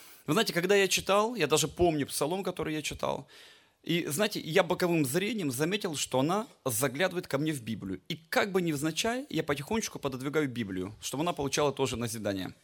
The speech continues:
Так тихонечко, это, то я за ухом почесался, то ещё что-то. Вроде как бы я ничего не знаю, так всё ближе, ближе и ближе. И она читает.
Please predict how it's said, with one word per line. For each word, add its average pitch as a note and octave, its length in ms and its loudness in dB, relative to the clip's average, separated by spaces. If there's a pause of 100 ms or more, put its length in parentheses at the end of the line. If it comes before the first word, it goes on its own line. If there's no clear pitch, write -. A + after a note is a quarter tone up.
(640)
Так C3+ 140 6
тихонечко, B3+ 800 8
это, E3 160 0 (160)
то - 80 2
я A3+ 80 10
за G3 120 8
ухом F#3+ 300 0
почесался, E3+ 600 2
то G#3 120 0
ещё F3+ 440 2
что-то. - 300 -2 (220)
Вроде G#3+ 380 4
как A3+ 260 4
бы G3 120 6
я F#3+ 80 4
ничего F3+ 240 2
не F3+ 100 2
знаю, C#3 180 2
так D3 120 -2
всё E3 140 0
ближе, G3+ 680 0
ближе E3 340 0
и D#3 40 -2
ближе. C#3 340 -2
И D3+ 60 4
она G#3+ 140 2
читает. - 480 0